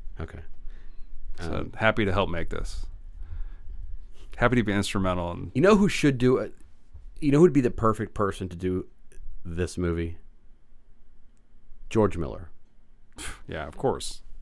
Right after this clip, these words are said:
Speaker 1: He would be the, his approach would be fucking perfect.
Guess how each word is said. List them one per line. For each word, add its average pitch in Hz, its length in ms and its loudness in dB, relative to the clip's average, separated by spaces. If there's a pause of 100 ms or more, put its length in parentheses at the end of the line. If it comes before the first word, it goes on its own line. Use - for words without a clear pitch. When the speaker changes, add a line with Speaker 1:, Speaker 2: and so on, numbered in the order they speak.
(200)
Speaker 1:
He 160 140 6
would 190 100 4
be 170 60 8
the, 151 140 4 (300)
his 175 340 4
approach 113 680 2 (840)
would 113 160 2
be 98 340 4 (460)
fucking 104 500 0
perfect. - 500 -4